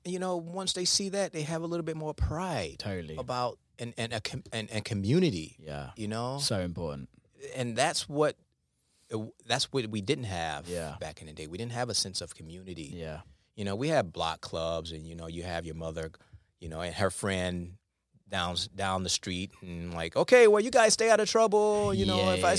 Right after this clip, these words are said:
Speaker 1: see
Speaker 2: yeah.
Speaker 1: you fighting, if I see you do something wrong, you know, I'm gonna tell your mother on you." You know,
Speaker 2: <laughs> Yeah,
Speaker 1: all,
Speaker 2: yeah.
Speaker 1: every, everybody's mother know each, you know each other,
Speaker 2: Yeah,
Speaker 1: you know,
Speaker 2: yeah.
Speaker 1: which, which was great. But, you know, from a business standpoint or for, uh, just a, uh,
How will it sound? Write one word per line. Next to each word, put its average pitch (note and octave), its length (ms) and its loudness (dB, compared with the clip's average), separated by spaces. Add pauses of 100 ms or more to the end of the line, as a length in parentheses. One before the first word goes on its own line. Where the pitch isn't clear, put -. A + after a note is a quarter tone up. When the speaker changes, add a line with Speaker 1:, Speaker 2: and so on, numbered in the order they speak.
Speaker 1:
see A3 80 2
Speaker 2:
yeah. A3+ 60 0
Speaker 1:
you A3 100 2
fighting, G#3+ 380 6
if G3 140 0
I F#3 80 6
see G3 160 4
you G3+ 120 -4
do G3+ 160 -2
something F#3+ 320 2
wrong, G#3 400 6
you G3 100 2
know, E3+ 340 2 (440)
I'm D3 80 -6
gonna E3 140 4
tell G3+ 140 6
your F#3+ 120 8
mother G3 240 10
on G3 140 4
you." G3 100 0
You - 200 6
know, C#3 60 8
Speaker 2:
<laughs> A#2 80 8
Yeah, - 80 8
Speaker 1:
all, A#2 320 10
Speaker 2:
yeah. - 80 2
Speaker 1:
every, A#2 240 8
everybody's B2 520 10
mother B2+ 260 10
know A#2+ 260 6
each, C3 220 2
you A2+ 80 -2
know B2 200 2
each B2 160 0
other, A#2+ 180 4
Speaker 2:
Yeah, B2+ 60 0
Speaker 1:
you C3 40 4
know, A#2+ 160 4
Speaker 2:
yeah. B2 60 0
Speaker 1:
which, C#3 200 -8
which F#3 200 0
was D#3+ 140 0
great. D#3 440 6
But, C#3 260 6 (840)
you C#3+ 100 -4
know, B2 340 0
from C3+ 320 2
a A#2+ 120 4
business C3+ 440 4
standpoint G2 720 0
or G2 160 -4
for, G2 640 0
uh, F#2+ 80 -8
just - 260 -6
a, F#2+ 300 -2 (100)
uh, E2+ 720 -12